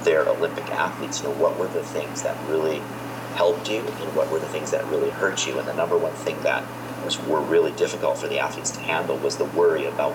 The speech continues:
money as they were training and competing, um,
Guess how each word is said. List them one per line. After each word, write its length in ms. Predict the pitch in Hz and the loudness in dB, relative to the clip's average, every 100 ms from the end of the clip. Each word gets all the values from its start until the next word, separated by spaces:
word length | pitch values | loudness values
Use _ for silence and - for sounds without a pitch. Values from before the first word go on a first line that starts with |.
| - | -2
money 320 | - 87 71 - - - - - - - | -2 0 -2 -6 -8 -8 -8 -8 -4 0
as 200 | - - | 2 2
they 120 | - | 0
were 120 | 73 | 0
training 440 | - - 82 78 73 71 | 0 0 -2 -4 -4 -2
and 200 | 76 71 | -4 -4
competing, 560 | - - 87 82 67 - - - - | -4 -2 0 0 -2 -4 -8 -8 -2
um, 300 | 69 69 67 | 0 2 0